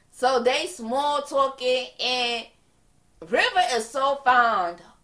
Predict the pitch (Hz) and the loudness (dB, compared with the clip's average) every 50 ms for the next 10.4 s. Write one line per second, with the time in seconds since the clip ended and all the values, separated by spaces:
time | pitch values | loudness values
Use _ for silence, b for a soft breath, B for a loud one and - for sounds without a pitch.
0 | _ - 185 208 214 208 202 185 170 160 165 170 190 208 240 262 277 277 254 233 | _ -2 2 2 4 6 6 4 4 2 -2 -6 -6 -2 0 2 2 2 2 2
1 | 220 214 196 185 175 175 170 185 254 320 370 349 285 240 220 185 190 233 269 269 | 0 -2 -4 -6 -8 -10 -10 -8 -6 -6 -2 0 0 0 -2 0 2 2 2 2
2 | 269 269 254 240 240 226 226 233 226 - - 262 254 247 233 226 220 220 220 - | 0 -2 -4 -4 -6 -8 -8 -10 -12 -6 0 2 4 4 4 4 2 -2 -4 -10
3 | - _ - 196 196 - - - 240 240 254 247 - 208 226 226 233 240 233 233 | -8 _ 0 0 0 -2 -2 4 6 6 6 6 4 2 4 4 6 6 6 4
4 | 240 233 - - - - - - 262 262 240 262 269 254 247 269 254 - 247 247 | 4 2 -4 -8 -8 -2 4 4 6 10 10 10 10 10 10 8 10 10 10 8
5 | 233 233 233 240 233 233 B B B B B - 220 240 240 247 233 208 - 247 | 8 8 8 6 6 4 B B B B B 4 6 6 6 4 0 0 4 6
6 | 269 269 254 247 208 220 214 - - 269 254 240 226 214 214 - 247 294 294 277 | 8 10 10 8 6 2 -2 0 0 0 2 2 0 -2 -4 -6 -4 -2 -2 -2
7 | 233 202 - - 220 214 208 208 220 208 180 180 175 170 - 196 202 202 220 233 | -2 -4 -4 -4 -2 -2 2 4 4 4 4 2 -2 -4 -4 -4 -2 2 6 6
8 | 233 240 240 - - 190 190 190 202 269 311 320 262 240 202 214 208 202 - - | 6 6 4 2 -4 -6 -8 -4 -2 0 0 0 -2 -4 -8 -8 -10 -10 -4 0
9 | 220 233 220 226 - - 202 202 196 185 185 170 - - 214 226 220 196 196 185 | 0 2 2 0 -4 -10 -12 -8 -4 -2 -2 -2 0 0 0 0 0 0 -2 -6
10 | 175 175 202 214 185 170 147 135 | -8 -6 -4 -4 -4 -6 -8 -12